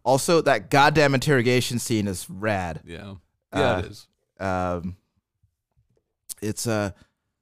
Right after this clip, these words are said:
Speaker 1: I don't know, and I, I just think that it's, like, you don't, uh, well, first of all, like, it's just, like, the, it's just, like, a world-class,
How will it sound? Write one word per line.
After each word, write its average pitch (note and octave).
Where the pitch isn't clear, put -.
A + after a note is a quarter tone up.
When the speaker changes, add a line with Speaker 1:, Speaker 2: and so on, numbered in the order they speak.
Speaker 1:
I C#3+
don't C#3
know, B2+
and B2+
I, B2+
I B2
just D3+
think D#3
that -
it's, -
like, A2
you A2
don't, C#3+
uh, D3+
well, C3
first F#3+
of C#3+
all, A#2
like, G2+
it's G#2+
just, A2+
like, G#2+
the, G#2
it's G#2+
just, A#2
like, G#2
a F#2
world-class, G#2